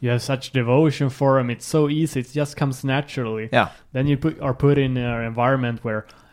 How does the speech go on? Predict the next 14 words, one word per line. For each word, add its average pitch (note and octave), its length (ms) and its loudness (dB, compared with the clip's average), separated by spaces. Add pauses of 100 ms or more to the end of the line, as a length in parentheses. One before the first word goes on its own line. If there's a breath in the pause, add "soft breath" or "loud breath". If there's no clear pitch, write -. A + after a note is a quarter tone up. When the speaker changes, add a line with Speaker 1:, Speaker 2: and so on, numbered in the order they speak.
(140 soft breath)
Speaker 1:
it's - 180 -18
full D3 240 0
exploited C3+ 640 2
by, A#2 160 -2
and A#2+ 500 -6
tourists D3 400 4
is A#2+ 160 -6
everywhere, B2+ 680 2
and A#2+ 240 -6 (680 soft breath)
it's - 100 0
Speaker 2:
Everyone C3+ 420 6
Speaker 1:
really G3+ 80 2
Speaker 2:
is D3 60 0
trying C3+ 120 6